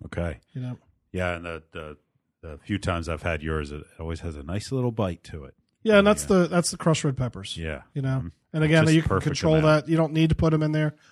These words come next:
Speaker 2: I don't know why I feel compelled to put crushed red peppers in, into mine.
Speaker 1: 'Cause it's
Speaker 2: I just do.
Speaker 1: delicious.
Speaker 2: Yeah, exactly.
Speaker 1: Mm-hmm.
Speaker 2: Yeah.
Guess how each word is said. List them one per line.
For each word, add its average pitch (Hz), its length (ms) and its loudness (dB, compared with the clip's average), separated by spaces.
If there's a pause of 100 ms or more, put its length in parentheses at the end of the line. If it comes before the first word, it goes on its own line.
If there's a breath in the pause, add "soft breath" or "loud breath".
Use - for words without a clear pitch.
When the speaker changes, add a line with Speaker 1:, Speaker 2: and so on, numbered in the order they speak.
(100 soft breath)
Speaker 2:
I 143 100 -4
don't 156 120 -2
know 147 60 -6
why 143 280 4
I 139 40 4
feel 147 200 -2
compelled 143 380 -4
to 135 60 -14
put 135 140 -8
crushed - 260 -6
red 139 140 -4
peppers 135 340 -4
in, 131 200 -4
into 143 160 -6
mine. 139 340 -2
Speaker 1:
'Cause 92 220 -2
it's 80 160 -6
Speaker 2:
I 139 60 -2
just 135 180 0
do. 82 60 0
Speaker 1:
delicious. 120 380 -6 (100)
Speaker 2:
Yeah, 196 240 6 (200)
exactly. 131 480 -4
Speaker 1:
Mm-hmm. 90 240 -14
Speaker 2:
Yeah. 117 100 -8